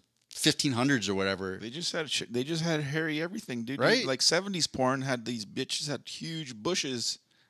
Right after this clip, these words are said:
Speaker 1: And somehow men were okay with it then. So it's not something that, I think it's, like, a cultural thing that's baked into us.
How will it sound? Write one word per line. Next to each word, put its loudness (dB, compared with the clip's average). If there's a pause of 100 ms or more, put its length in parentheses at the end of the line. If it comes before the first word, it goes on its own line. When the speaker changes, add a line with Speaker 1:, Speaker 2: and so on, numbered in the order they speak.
Speaker 1:
And 0
somehow 8
men 8
were 10
okay 4
with 2
it -6
then. 6
So 6
it's -4
not 4 (400)
something 6
that, 8 (340)
I 2
think 4
it's, 4
like, 6
a 2
cultural 4
thing 0
that's -4
baked 4
into -4
us. 6